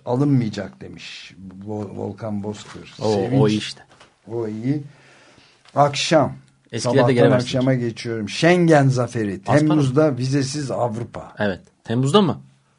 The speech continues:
Speaker 2: Haziran'da gene Temmuz oldu ya.
Speaker 1: Ee,
Speaker 2: Müteahhit gibi. Ev teslim
Speaker 1: artık
Speaker 2: edecek müteahhit gibi.
Speaker 1: sen onu, e, akşamla, e, ko-, şey yap.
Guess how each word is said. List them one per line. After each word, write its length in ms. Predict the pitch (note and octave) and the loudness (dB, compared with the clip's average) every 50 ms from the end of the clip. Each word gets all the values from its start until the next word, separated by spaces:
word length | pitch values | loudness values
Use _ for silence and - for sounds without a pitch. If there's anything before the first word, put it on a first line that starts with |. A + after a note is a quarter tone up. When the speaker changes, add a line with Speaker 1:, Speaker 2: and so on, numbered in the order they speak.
| _ _ _ _ _ | _ _ _ _ _
Speaker 2:
Haziran'da 480 | - B2+ B2 B2+ D#3 E3 E3+ E3+ F3 E3+ | 0 0 2 2 4 4 4 4 4 2
gene 220 | E3 E3 E3 E3 | 2 2 2 2
Temmuz 320 | E3+ E3 D#3+ E3+ E3 D3 | 2 2 2 2 0 0
oldu 240 | C#3 A2+ G#2+ G#2 G#2 | 0 -2 -2 -2 -4
ya. 180 | G2 F#2+ G2 G2 - - _ _ _ _ _ _ _ _ _ _ _ _ _ _ _ _ _ _ _ - G#2+ - - | -4 -4 -6 -8 -10 -16 _ _ _ _ _ _ _ _ _ _ _ _ _ _ _ _ _ _ _ -14 -14 -12 -12
Speaker 1:
Ee, 320 | F#2+ G2+ G#2 G#2+ G#2+ A2 B2+ | -12 -12 -10 -10 -6 -2 0
Speaker 2:
Müteahhit 380 | C#3 C3 C3+ B2+ B2+ B2 B2+ | 0 2 2 0 0 0 -2
gibi. 160 | - G#2 - C#3 | -6 0 2 2
Ev 80 | C#3+ | 2
teslim 320 | C3+ - C#3 C3 C3+ G2+ C3 | 4 4 2 2 2 2 0
Speaker 1:
artık 180 | C3 C3+ - | 0 0 0
Speaker 2:
edecek 120 | C#3 C3+ C3 | -2 0 0
müteahhit 360 | B2+ B2+ B2+ A#2+ B2 B2 - | 0 2 2 2 2 0 -2
gibi. 160 | G#2+ F#2+ F2 | -4 -6 -6
Speaker 1:
sen 240 | E2+ - A#2 A2+ A2 | -8 -8 -8 -8 -8
onu, 380 | G#2+ G#2+ A2 A#2+ B2 A#2+ - - - F#2 G2+ G2+ G2 | -8 -8 -4 -4 -4 -4 -6 -8 -14 -16 -14 -12 -10
e, 40 | F2+ | -8
akşamla, 760 | F2+ G2+ G2+ - - - A#2+ A2 G#2+ G2+ G2+ G2+ F#2+ E2 E2 | -8 -8 -8 -8 -6 -4 -4 -2 -2 -4 -4 -6 -10 -12 -14
e, 440 | F2 F2+ F2 E2+ E2+ - - - F2+ | -16 -18 -18 -20 -20 -20 -20 -20 -20
ko-, 200 | E2+ E2+ F2+ F#2+ | -18 -18 -18 -18
şey 240 | - - G#2 G2 F#2+ | -16 -14 -14 -12 -6
yap. 220 | G2 B2 D3 C#3+ | -4 -2 -2 -2